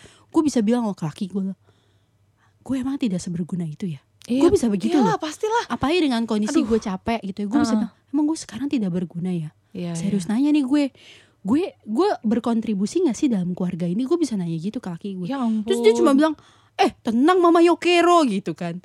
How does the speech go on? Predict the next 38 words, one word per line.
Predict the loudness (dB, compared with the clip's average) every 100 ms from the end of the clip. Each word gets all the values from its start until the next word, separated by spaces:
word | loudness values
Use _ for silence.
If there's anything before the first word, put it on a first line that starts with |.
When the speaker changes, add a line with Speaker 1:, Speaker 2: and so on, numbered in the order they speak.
| _
Speaker 2:
Heeh. | -2
Speaker 1:
"Oh, | 4 6 6
luar | 4 -2
biasa | -4 -8 -8
sekali. | 0 2 2
Wow, | 4 4
wow, | 6 4
wow." | 4 2 -2 -4
Laki | -4 -4
gue | 0 4
juga | 4 4
kayak | 2
begitu | 2 0
kan, | 0 0
minta | 2
digampar | 0 2 4 4 6 6 6
kan. | 4 2 2 0
Speaker 2:
<laughs> | 4
Speaker 1:
Gak | 4 6
memberikan | 6 6 4 4 0
penyelesaian. | 0 0 0 0 0 0 2 0 -2 -6 -6 0
Gak | 4
membuat | 6 6 4 6
gue | 4 4
tenang, | 2 2 2
karena | 2 0
dia | 0
kayak | 0 2
bercanda | 2 2 2 4 4 4
itu. | 4 0 -8 _ -18
<laughs> | -14 -12 -12 -14 -14 -4 -4 -4 -6 -8 -8 -2
Tapi | -2 0
ya | 0 2
udahlah. | 0 0 0 -2 -6
Tetap | -8 -6 -6 -8 _ _
intinya | -2 -2 0 -2
adalah | -2 -2 -2
ya, | -4